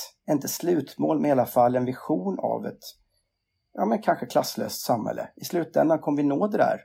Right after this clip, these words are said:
på något sätt. Eh, ingen vet hur eller när, men vi fortsätter. Och det där, det där centrala inslaget gjorde att man hade en framåtanda. Och man hade engagerade partimedlemmar,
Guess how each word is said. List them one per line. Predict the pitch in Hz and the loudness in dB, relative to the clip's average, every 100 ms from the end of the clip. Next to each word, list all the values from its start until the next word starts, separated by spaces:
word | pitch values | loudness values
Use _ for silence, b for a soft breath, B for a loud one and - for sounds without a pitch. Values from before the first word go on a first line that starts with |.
| _ _ - | _ _ -4
på | |
något | - - | -4 -4
sätt. | - - _ - _ _ _ _ _ _ - | -6 -8 _ -20 _ _ _ _ _ _ -4
Eh, | 117 113 117 | -2 -2 -2
ingen | 127 135 | -2 0
vet | 147 147 | 0 0
hur | 151 143 | -2 0
eller | 147 | 0
när, | 143 117 110 | 2 2 0
men | 123 | -2
vi | 120 | -2
fortsätter. | 131 165 - - 117 - 196 - B B B B - | -4 -4 -4 -4 -6 -4 -4 -4 B B B B -4
Och | |
det | 170 | 6
där, | 147 147 - - _ _ _ _ _ _ _ _ | 8 8 4 -12 _ _ _ _ _ _ _ _
det | - | 2
där | 170 151 | 6 6
centrala | 185 - 156 | 4 6 6
inslaget | 160 151 135 131 139 | 6 2 2 2 2
gjorde | 143 131 | 2 2
att | |
man | 127 | 2
hade | 127 117 | 0 2
en | 131 | 2
framåtanda. | 147 147 117 107 120 147 190 147 - - _ _ _ _ _ _ _ _ - _ _ _ _ _ | 4 4 2 -2 4 4 4 0 -2 -6 _ _ _ _ _ _ _ _ -20 _ _ _ _ _
Och | - | 0
man | 143 | 4
hade | 143 127 123 - - | 6 4 2 -2 -2
engagerade | 139 135 - 120 110 - | 0 0 0 0 0 -2
partimedlemmar, | 131 143 127 110 _ _ _ _ 120 113 117 101 104 135 147 | -6 -4 -4 -6 _ _ _ _ -2 0 2 2 4 4 2